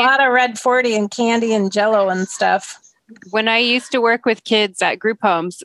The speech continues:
Speaker 1: with, that was one of the first things that we did when we were looking at changing their menus and diets, was to make sure, 'cause they were kids that, you know, got in trouble for whatever reason. Um, and a lot of times it was like they were eating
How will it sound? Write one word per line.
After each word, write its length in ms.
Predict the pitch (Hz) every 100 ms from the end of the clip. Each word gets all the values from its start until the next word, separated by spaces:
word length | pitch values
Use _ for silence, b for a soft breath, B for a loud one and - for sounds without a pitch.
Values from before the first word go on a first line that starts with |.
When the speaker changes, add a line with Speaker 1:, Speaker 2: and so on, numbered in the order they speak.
| -
Speaker 1:
with, 160 | 202 180
that 160 | 196
was 160 | 196 196
one 120 | 196
of 80 | 185
the 100 | 175
first 300 | 202 202 -
things 280 | 196 190 180
that 160 | -
we 180 | 180 175
did 360 | 165 180 180 160 _
when 120 | 180
we 140 | 175 170
were 160 | 165
looking 320 | 165 175 196 170
at 180 | 151 - _ _ -
changing 400 | - 190 180 175
their 120 | 165
menus 440 | 165 170 175 175
and 120 | 175
diets, 440 | 160 156 160 - -
was 160 | 180
to 100 | -
make 220 | 180 165 -
sure, 340 | - 180 170
'cause 160 | - 190
they 120 | 196
were 140 | 180
kids 280 | 175 202 165
that, 160 | 156 -
you 80 | 196
know, 120 | 160
got 220 | 151 170
in 140 | 160 165
trouble 380 | - 156 180 190
for 200 | - 160
whatever 360 | 165 160 170 170
reason. 400 | 175 175 233 269 B B B B
Um, 440 | 202 190 175 175 160 _ - _
and 160 | 185 180
a 60 |
lot 160 | 180 180
of 80 | 208
times 300 | 226 185 180
it 100 | 175
was 160 | 180 185
like 240 | 175 -
they 120 | 190
were 120 | 185
eating 500 | - 190 180 180 180